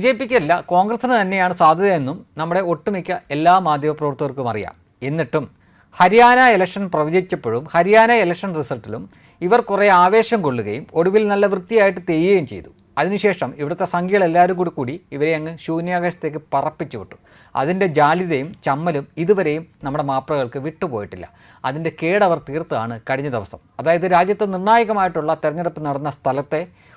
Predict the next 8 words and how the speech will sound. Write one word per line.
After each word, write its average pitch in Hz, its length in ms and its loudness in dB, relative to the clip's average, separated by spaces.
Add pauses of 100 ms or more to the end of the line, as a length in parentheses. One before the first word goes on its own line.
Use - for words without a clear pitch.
(120)
ഒന്നും 247 340 2
പ്രതിപാദിക്കാതെ 151 720 2 (120)
കേവലം 202 300 4 (480)
പാലക്കാട് 240 540 6
എന്ന് 226 140 2
പറഞ്ഞ 196 160 0
ഒരൊറ്റ 185 320 2
സ്ഥലത്തേക്ക് 156 520 0